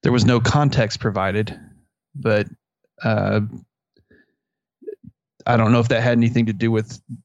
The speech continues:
Donovan Smith's performance or not, if that was kind of always gonna be the plan, and he just thought, "Well, let me just get this out of the way," or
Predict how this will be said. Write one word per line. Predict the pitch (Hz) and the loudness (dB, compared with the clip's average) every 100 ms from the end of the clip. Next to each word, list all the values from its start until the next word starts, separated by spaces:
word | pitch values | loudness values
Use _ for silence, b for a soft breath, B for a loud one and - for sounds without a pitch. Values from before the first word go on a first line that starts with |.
| _ _ _ 131 | _ _ _ -4
Donovan | 131 120 113 | 0 0 0
Smith's | - 120 110 | 0 -2 -2
performance | - 117 156 151 147 123 | -4 -2 0 2 2 2
or | 139 | 2
not, | 131 131 117 | 4 2 0
if | 117 | 0
that | 117 | 0
was | 110 | -2
kind | - 117 | -2 0
of | 113 | 2
always | 110 110 104 | 2 0 0
gonna | 113 104 | 0 0
be | 104 | 0
the | 98 | -2
plan, | - 120 117 117 113 | -2 2 4 4 4
and | 110 | 4
he | 117 113 | 4 2
just | 110 110 | 2 0
thought, | 101 95 | 0 2
"Well, | 107 | 2
let | 104 | 2
me | 104 | 2
just | 104 | 2
get | - 110 | 0 0
this | 107 104 | 0 0
out | 98 | 0
of | |
the | 95 | 2
way," | 104 104 107 107 B B B B | 2 2 2 -2 B B B B
or | - 143 123 110 | 0 2 4 0